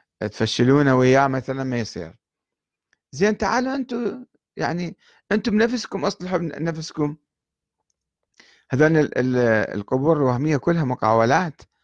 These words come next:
وفلوس ونذورات وتجمع، وين تروح؟ ما تمدري بيها وين.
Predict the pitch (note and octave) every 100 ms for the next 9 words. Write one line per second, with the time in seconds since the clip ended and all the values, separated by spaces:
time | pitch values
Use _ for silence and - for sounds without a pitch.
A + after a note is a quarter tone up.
0 | _ _ - A#2 - D#3 G#3 G#3 - C#3+
1 | C3+ A#2+ B2 D#3+ G3 G3 - C3+ C#3+ C3+
2 | F3 G#3+ F#3+ - D3 F#3+ G#3 F#3 F#3+ F3+
3 | F3+ D#3+ F3+ D3 B2 A2 G#2 G2+ G2